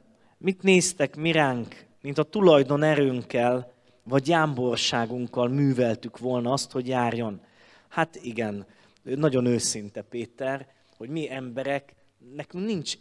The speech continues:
erőnk, tehát a biológiai életünkbe, a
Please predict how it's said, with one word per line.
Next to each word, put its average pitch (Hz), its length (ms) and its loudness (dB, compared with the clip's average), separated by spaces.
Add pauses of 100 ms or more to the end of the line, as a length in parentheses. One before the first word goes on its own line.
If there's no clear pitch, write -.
(100)
erőnk, 127 580 -6 (200)
tehát 117 340 -12
a 117 80 -18
biológiai 123 760 -2
életünkbe, 120 800 -6 (340)
a 123 100 -20